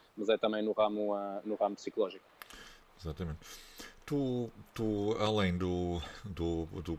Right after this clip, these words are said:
Speaker 2: do, do coaching, do, do personal trainer, eh, tens também a parte da, da gestão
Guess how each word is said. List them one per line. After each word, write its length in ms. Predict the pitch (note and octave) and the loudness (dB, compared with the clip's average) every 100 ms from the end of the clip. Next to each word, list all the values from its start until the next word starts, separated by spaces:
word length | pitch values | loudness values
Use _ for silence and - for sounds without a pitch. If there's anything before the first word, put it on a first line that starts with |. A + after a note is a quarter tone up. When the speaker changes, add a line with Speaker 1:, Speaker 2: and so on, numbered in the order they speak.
| - | -6
Speaker 2:
do, 460 | F2+ E2 D#2 D2+ D2+ | -6 -2 -2 -4 -4
do 120 | E2 | -6
coaching, 480 | - F#2 F#2+ - F2 | 2 4 4 -2 -4
do, 240 | D#2+ D#2 | -2 -4
do 140 | D#2 D#2 | -4 -4
personal 420 | F2 - E2+ D#2 | -2 -2 -2 -2
trainer, 420 | - F2 F2+ F2+ - - - - - | 2 2 4 0 -6 -14 -14 -10 2
eh, 480 | F#2 F2+ F2+ F2+ F2+ | 4 6 4 2 2
tens 200 | F#2 F2+ | 0 0
também 260 | - F#2 F2+ | 2 2 2
a 60 | F2+ | 4
parte 300 | F#2 F#2 - | 4 2 0
da, 600 | G2+ G2 F#2+ F#2+ F#2+ F#2+ F#2 F#2+ | 2 4 4 2 2 0 0 0
da 40 | |
gestão 580 | F2 D#2+ - G2+ G2 | 0 -2 6 6 8